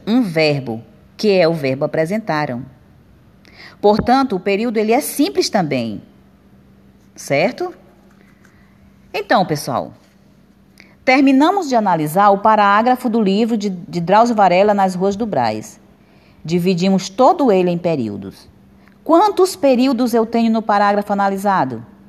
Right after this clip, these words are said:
Vocês contaram? Já contaram aí pra saber? Eu já contei aqui. Pois é, nas minhas contas,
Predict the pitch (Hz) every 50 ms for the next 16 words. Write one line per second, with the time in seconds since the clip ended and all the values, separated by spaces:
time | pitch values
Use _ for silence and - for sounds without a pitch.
0 | - - _ _ - 165 160 - 196 190 - - 170 156 156 - 196 208 202 175
1 | 147 147 170 170 170 - 165 156 151 180 165 165 160 151 147 156 170 170 165 147
2 | 147 - 127 139 165 185 160 135 131 - - - - _ - - - _ _ _
3 | _ - - - - 156 156 147 165 170 175 - 254 254 - 285 320 381 381 -
4 | - 175 127 117 117 - - - _ - - _ _ - - - _ 254 269 302
5 | 214 180 156 170 233 294 320 233 185 156 160 196 208 - - - 170 170 185 220
6 | 214 - 233 240 - -